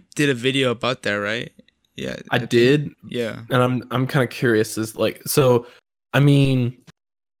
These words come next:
Speaker 2: what do you, do you know, are you familiar with the situation?
Speaker 1: Um,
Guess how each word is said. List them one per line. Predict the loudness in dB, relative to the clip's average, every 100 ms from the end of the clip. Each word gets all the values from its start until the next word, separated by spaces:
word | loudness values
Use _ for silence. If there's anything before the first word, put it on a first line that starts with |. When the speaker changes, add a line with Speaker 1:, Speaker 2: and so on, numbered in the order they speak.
| _
Speaker 2:
what | -6 -2
do | 0
you, | 0
do | -4 -2
you | 0
know, | 0
are | 0
you | -2
familiar | -2 -4 -2 -2
with | -2
the |
situation? | -6 -6 -4 -2 -2 -6 -10 -14 _ _ _ _ _ _ _ _ _
Speaker 1:
Um, | -2 2 2 0 -4 -10